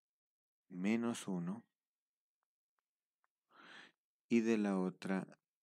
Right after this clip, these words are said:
X nos daría menos dos. Entonces ya tenemos tres puntos críticos: el X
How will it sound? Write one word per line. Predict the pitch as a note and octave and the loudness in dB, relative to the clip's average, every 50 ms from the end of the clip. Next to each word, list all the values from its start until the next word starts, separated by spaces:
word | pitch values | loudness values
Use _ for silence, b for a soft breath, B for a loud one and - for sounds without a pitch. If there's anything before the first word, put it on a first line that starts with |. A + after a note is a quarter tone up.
| _ _ _ _ _ - | _ _ _ _ _ 6
X | G#2+ G2+ F#2+ - - - G2 F#2 F2+ | 8 8 8 6 2 -8 -8 -8 -6
nos | F2+ F2+ F2+ E2+ E2 | -4 -4 -4 -2 -2
daría | F2+ E2+ F2 F2+ F2+ F2 F2 - - - - _ _ _ _ _ _ _ _ _ _ _ _ _ _ _ _ - | -2 -2 0 0 0 0 -2 -4 -6 -12 -20 _ _ _ _ _ _ _ _ _ _ _ _ _ _ _ _ 0
menos | A#2 A#2 A2+ G#2 F#2+ F2+ E2 D#2 | 6 6 8 8 6 2 -4 -6
dos. | D2+ D2+ - - - - - _ _ _ _ _ _ _ _ _ _ _ _ _ _ _ _ _ _ _ _ _ B B B B B B B B B B B B B _ _ _ _ - | -10 -10 -10 -10 -12 -12 -16 _ _ _ _ _ _ _ _ _ _ _ _ _ _ _ _ _ _ _ _ _ B B B B B B B B B B B B B _ _ _ _ 0
Entonces | - C3 C3 A#2+ B2 - A#2+ A#2 A2 G#2 A#2 A#2 G#2 | 0 2 2 2 0 -2 -2 -2 -2 -4 -4 -4 0
ya | G2+ G2+ | 2 0
tenemos | F#2+ G2 - G2 G2 G2 G2 F#2+ F#2+ G2 G2 F#2+ - - - _ _ _ _ _ _ _ _ _ _ _ _ _ _ | 0 0 -2 -2 0 0 0 0 0 -2 -4 -4 -6 -10 -16 _ _ _ _ _ _ _ _ _ _ _ _ _ _
tres | - - G#2+ A2 A2 G#2+ G#2+ - | -4 0 2 4 4 4 2 -2
puntos | - - - G2+ F#2+ F2+ - - F#2+ - - | -8 -8 -6 -6 -6 -6 -8 -10 -12 -14 -12
críticos: | - - G#2 G#2 F#2 - - - - - - - - - - - - _ _ _ _ - _ _ _ _ _ _ - | -6 -2 -2 -2 -2 -2 -8 -18 -18 -18 -16 -16 -16 -18 -20 -20 -20 _ _ _ _ -20 _ _ _ _ _ _ -4
el | - G2 F#2+ F#2 F2+ F2+ | 0 2 2 4 4 4
X | F#2 F#2+ F#2+ F#2+ - G#2 F#2+ - - - | 2 2 0 -2 -6 -6 -6 -6 -8 -14